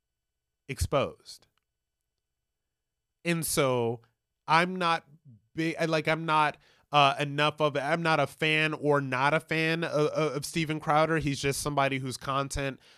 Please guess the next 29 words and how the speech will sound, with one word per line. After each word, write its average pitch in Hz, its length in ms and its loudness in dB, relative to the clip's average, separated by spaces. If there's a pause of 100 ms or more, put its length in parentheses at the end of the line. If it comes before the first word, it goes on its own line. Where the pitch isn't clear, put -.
(160)
I've 139 200 2
never 135 340 -2
really 131 280 -2
consumed. 156 720 -2
I 139 100 0
don't 135 240 -4
think 127 180 -6
one 131 240 -2
way 131 140 -2
or 123 80 0
the 117 160 -2
other 120 220 0
about 127 380 0
him. 156 280 -6
Honestly, 135 560 -4
I 113 100 -4
feel 135 320 -2
this 131 220 -4
way 127 340 -2 (420)
about 131 380 4
most 131 720 0 (160)
other 139 180 0
media 131 380 -2
personalities. 156 640 -4
I 123 120 -4
don't 131 280 -4
generally 131 380 -4
consume, 143 800 -6 (560)
um, 147 240 4